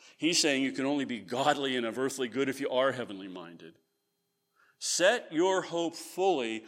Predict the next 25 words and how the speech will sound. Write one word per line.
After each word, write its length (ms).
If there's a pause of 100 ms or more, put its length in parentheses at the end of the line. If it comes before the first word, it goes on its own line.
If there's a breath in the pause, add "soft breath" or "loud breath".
(120 loud breath)
on 180
the 80
grace 720 (200 loud breath)
that 120
is 160
coming 440
to 120
you. 300 (180 loud breath)
Why? 280
Because 340
that's 260
the 100
only 220
sure 280
thing. 340 (1300)
That's 200
the 60
only 200
certain 420
truth. 580 (1400)
That's 200
the 80
only 280
imperishable 880 (1160)
reality. 600